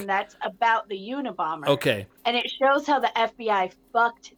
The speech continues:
Speaker 1: that up using profiling.
Speaker 2: The Unabomber or the J-, Richard Jewell
Speaker 1: The
Speaker 2: one?
Speaker 1: Unabomber.
Speaker 2: Dude, the Rich-,
Speaker 1: And the other one.
Speaker 2: dude, the Rich-
Speaker 1: Profiling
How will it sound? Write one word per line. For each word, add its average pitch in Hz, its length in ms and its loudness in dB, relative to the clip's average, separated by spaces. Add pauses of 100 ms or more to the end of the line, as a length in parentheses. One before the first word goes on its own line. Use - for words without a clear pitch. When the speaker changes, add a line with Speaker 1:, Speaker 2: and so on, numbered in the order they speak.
Speaker 1:
that 190 240 0
up 175 260 0
using 196 480 -6
profiling. 175 720 -2
Speaker 2:
The 131 80 2
Unabomber 165 640 4
or 127 140 4
the 117 140 0
J-, 101 240 -10
Richard 131 320 2
Jewell 160 260 2
Speaker 1:
The 262 160 4
Speaker 2:
one? 294 220 4
Speaker 1:
Unabomber. 185 500 0 (140)
Speaker 2:
Dude, 143 140 0
the 135 40 2
Rich-, 311 300 6
Speaker 1:
And 294 120 -10
the 254 140 -4
other 226 180 -2
one. 180 140 -8 (240)
Speaker 2:
dude, 170 160 6
the 285 80 6
Rich- 208 160 6
Speaker 1:
Profiling 254 440 0